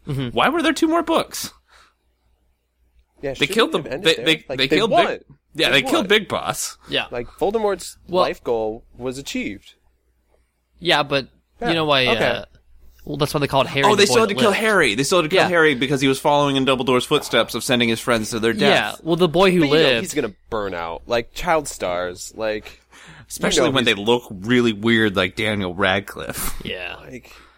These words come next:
Speaker 2: That guy developed some weird facial structure.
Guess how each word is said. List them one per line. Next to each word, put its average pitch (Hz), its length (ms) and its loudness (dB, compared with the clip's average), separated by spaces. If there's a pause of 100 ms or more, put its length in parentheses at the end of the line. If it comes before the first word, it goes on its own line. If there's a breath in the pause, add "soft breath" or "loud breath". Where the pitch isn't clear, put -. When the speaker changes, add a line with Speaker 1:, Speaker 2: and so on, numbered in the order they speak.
(160 soft breath)
Speaker 2:
That 185 160 -2
guy 147 160 -2
developed 117 440 -2
some 104 220 -6 (100)
weird 135 260 2
facial 117 420 -4
structure. - 680 -6